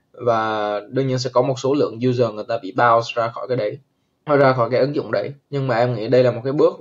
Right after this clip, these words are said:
thứ nhất là nó là thay đổi về mặt culture mà. Thì khi mà một tổ chức, một organization hay là một công ty hay là một nhóm bạn bè nào đấy khi mà vừa thay đổi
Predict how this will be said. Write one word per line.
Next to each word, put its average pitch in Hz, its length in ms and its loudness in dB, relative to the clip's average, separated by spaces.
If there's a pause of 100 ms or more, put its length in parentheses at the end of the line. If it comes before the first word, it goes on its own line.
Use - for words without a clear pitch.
(100)
thứ 160 100 -6
nhất 165 140 -2
là 123 180 4
nó 113 220 -2
là 120 160 2
thay 127 140 0
đổi - 140 2
về 120 80 0
mặt 113 260 -6
culture 131 420 0
mà. 101 120 -10 (600)
Thì 123 120 -6
khi 143 240 -4
mà 123 220 0
một 110 260 -6 (200)
tổ 104 160 2 (100)
chức, 180 160 -2
một 143 160 -2
organization 123 760 -2
hay 120 140 -4
là 107 100 -4
một 104 220 -8
công 123 220 -2
ty 120 380 -2 (260)
hay 135 180 -6
là 113 120 -4
một 107 200 -10
nhóm 127 360 0
bạn 104 360 -2
bè 104 220 -2
nào 104 120 -4
đấy 110 340 -4
khi 143 140 -6
mà 123 180 -4
vừa 104 200 -2
thay 110 140 -4
đổi 120 340 -6